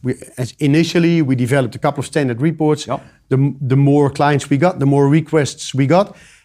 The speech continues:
Speaker 1: So we've been developing, we, uh, n-, currently we have over a hundred reports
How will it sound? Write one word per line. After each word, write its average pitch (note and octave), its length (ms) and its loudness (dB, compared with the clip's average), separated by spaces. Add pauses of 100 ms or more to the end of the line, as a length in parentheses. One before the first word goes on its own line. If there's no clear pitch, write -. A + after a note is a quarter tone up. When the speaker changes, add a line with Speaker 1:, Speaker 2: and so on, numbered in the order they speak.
Speaker 1:
So C#3+ 260 -2
we've D#3 240 2
been D3 140 2
developing, C#3+ 640 2
we, D3+ 160 0
uh, C#3 60 -6
n-, C#3 540 -4
currently G3 300 0
we D#3+ 120 0
have - 140 -2
over C#3+ 240 0
a B2 40 -2
hundred D3 320 0
reports C#3 600 0